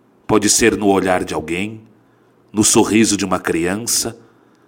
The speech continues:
na contemplação de uma flor, pode ser no momento em que se entra na igreja, no momento da celebração. Enfim,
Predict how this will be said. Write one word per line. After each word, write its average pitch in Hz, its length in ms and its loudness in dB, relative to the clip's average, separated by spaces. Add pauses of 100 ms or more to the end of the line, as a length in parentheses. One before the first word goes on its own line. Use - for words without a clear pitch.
(140)
na 107 140 -2
contemplação 131 920 0
de 95 100 -4
uma 87 140 -4
flor, 107 560 0 (840)
pode 135 220 2
ser 151 260 4
no 143 140 0
momento 123 400 0
em 110 80 0
que 113 100 -4
se 110 280 0
entra 110 260 -4
na 92 100 -2
igreja, 104 640 -2 (840)
no 104 80 -4
momento 110 500 2
da 95 140 0
celebração. 120 960 0 (1000)
Enfim, 117 560 -2